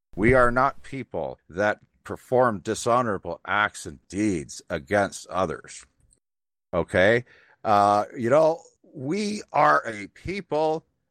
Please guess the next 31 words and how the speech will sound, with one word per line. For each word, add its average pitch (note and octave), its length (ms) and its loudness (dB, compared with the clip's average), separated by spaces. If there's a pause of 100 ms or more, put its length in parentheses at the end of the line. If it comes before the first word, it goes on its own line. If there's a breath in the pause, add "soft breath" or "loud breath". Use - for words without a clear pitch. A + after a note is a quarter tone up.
(100)
that G#2+ 340 -4
desires A#2 840 0
not D3 340 0
only A2+ 360 -4
to - 180 -16
flourish C3+ 800 0
and G2 160 -10
to F#2 100 -16
become C3+ 400 -6
something A2+ 420 -8
ourselves, A#2 760 0
but G2 160 -6
to G2+ 100 -10
be D#3 160 -2
a C3 60 -2
positive C#3 720 -2
influence A#2+ 720 -8
to - 180 -16 (120)
all G3+ 280 2
those C#2+ 600 -12
people B1+ 460 -16 (400 soft breath)
in G2 200 -2
the F#2 100 0
world, E2+ 560 0
wherever C3 560 2
they F2+ 220 -6
may D2+ 220 -10
be. B1 300 -18 (880)
You E2+ 60 -8
know, G#2 280 2 (380 loud breath)
uh, F#2+ 220 4